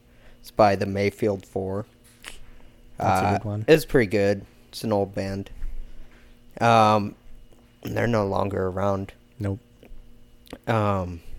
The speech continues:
Speaker 1: and then the other one that I've listened to a bunch, and I,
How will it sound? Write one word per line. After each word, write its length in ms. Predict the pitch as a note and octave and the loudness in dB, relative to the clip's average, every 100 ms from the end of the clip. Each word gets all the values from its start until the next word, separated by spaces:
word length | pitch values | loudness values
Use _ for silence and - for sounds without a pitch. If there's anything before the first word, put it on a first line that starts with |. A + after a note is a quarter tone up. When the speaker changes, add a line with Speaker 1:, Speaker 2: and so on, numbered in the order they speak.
| - - - - - - | -10 -12 -14 -16 -16 -4
Speaker 1:
and 140 | B2 A#2+ | 0 4
then 560 | A2+ A2+ A2 A2 G2+ - - | 6 6 6 4 0 -6 -4
the 140 | A2+ | 4
other 100 | A#2 B2 | 4 6
one 220 | A2 G#2 | 4 2
that 200 | G2+ - - - - - | -2 -4 -8 -8 -8 -4
I've 160 | A#2 G#2 | -4 -2
listened 360 | G#2+ G#2 A2 | -2 -2 -4
to 180 | - A2 | 0 0
a 60 | G2+ | 0
bunch, 400 | F#2+ F#2+ G2+ - | -2 -4 -4 -6
and 100 | G#2 | -6
I, 120 | G2+ | -6